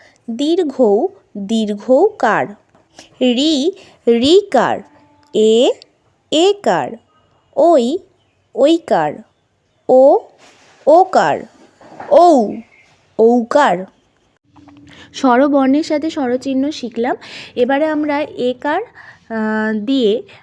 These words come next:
আহ, বিভিন্ন রকমের শব্দ শিখব। আগে আমরা আকার, রস্বইকার, রস্যৌকার শিখেছি। উম, এবার ধীরে ধীরে একার, ঐকার,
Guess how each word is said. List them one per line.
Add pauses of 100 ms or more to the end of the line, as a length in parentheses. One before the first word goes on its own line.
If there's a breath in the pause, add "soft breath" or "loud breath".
(140 loud breath)
আহ,
বিভিন্ন
রকমের
শব্দ
শিখব।
আগে
আমরা
আকার,
রস্বইকার, (300 loud breath)
রস্যৌকার
শিখেছি। (460 loud breath)
উম,
এবার
ধীরে
ধীরে
একার,
ঐকার,